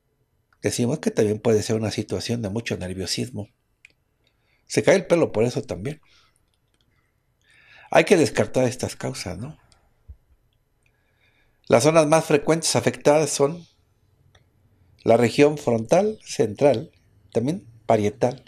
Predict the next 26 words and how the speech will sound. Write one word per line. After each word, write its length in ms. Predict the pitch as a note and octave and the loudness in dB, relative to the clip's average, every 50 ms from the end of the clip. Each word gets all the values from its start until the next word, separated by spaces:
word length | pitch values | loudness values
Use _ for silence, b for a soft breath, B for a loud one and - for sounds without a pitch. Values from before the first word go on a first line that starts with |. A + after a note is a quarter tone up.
| _ | _
a 40 | - | -14
los 160 | - F#2 F2 F2+ | -14 -12 -8 -4
lados, 360 | G2 G2 A2 B2 - - - | -4 -4 -4 -6 -10 -14 -16
¿no? 160 | A2 G2+ - _ _ _ _ _ _ _ _ _ _ _ b b b b b b b b b b b b b b | -16 -16 -16 _ _ _ _ _ _ _ _ _ _ _ b b b b b b b b b b b b b b
Un 120 | - C3 C3+ | 0 2 2
ensanchamiento 800 | C#3+ C3 - C#3 C3 B2+ - B2+ A#2+ C3 C#3 C#3 C#3+ C#3+ C3 - | 2 2 2 2 2 2 2 0 0 2 0 0 2 0 0 2
progresivo 500 | B2 A2+ A2+ A2 G#2+ - C#3 D3 D3 C3+ | 0 0 2 2 2 4 4 6 6 4
de 120 | B2+ A2+ | 4 2
la 120 | G#2+ G#2+ | 2 2
raya 360 | G#2+ A#2+ C3 C#3 C3+ C3 B2+ A2+ | 2 2 2 2 2 2 0 0
media 340 | A#2+ C3 C#3 C3+ C3 A#2 | 0 0 2 2 2 2
del 180 | G#2 G#2 G#2 G#2 | 2 0 -4 -2
cabello 420 | - A2+ A2 C3+ F#3 A3+ A3+ G#3 | 0 2 2 4 2 2 0 -2
se 100 | E3+ - | 0 2
va 80 | C#3 C3+ | 2 2
haciendo 280 | B2 - C#3 C#3+ C3+ B2+ | 2 2 0 0 -2 -2
más 440 | B2 C3 C#3 C3+ - - - - _ _ _ _ _ _ _ _ _ _ _ _ - - _ _ _ _ _ _ _ _ | -4 -4 -4 -6 -8 -12 -16 -18 _ _ _ _ _ _ _ _ _ _ _ _ -20 -20 _ _ _ _ _ _ _ _
amplia. 600 | - - C#3 D#3+ E3 - - D3+ D#3 C#3+ C#3+ - b b b b b b b b _ _ _ _ _ _ _ _ _ _ _ _ _ _ _ _ _ _ _ _ _ _ _ _ _ _ _ _ _ _ _ _ _ _ _ _ _ _ _ b b b b b b b b b | -2 0 0 0 -2 -4 -4 -2 -2 -2 -4 -6 b b b b b b b b _ _ _ _ _ _ _ _ _ _ _ _ _ _ _ _ _ _ _ _ _ _ _ _ _ _ _ _ _ _ _ _ _ _ _ _ _ _ _ b b b b b b b b b
Con 160 | - - C#3+ C#3+ | -2 2 4 4
el 140 | C#3+ B2+ | 4 4
tiempo 260 | - D#3 E3+ G3 F#3+ - | 2 4 4 4 4 4
puede 160 | F3 E3 D3+ | 6 6 8
haber 100 | D3 D3 | 8 6
una 220 | C#3 C#3 B2+ C3+ | 6 4 4 4
pérdida 220 | - C3+ C3+ A#2+ A2 | 2 2 4 4 2
difusa 640 | G#2+ G#2 G2 D#3+ G#3 G#3 - - - B2+ G2+ G#2 | 0 -2 -2 -2 -2 -2 -2 -2 -4 -4 -4 -6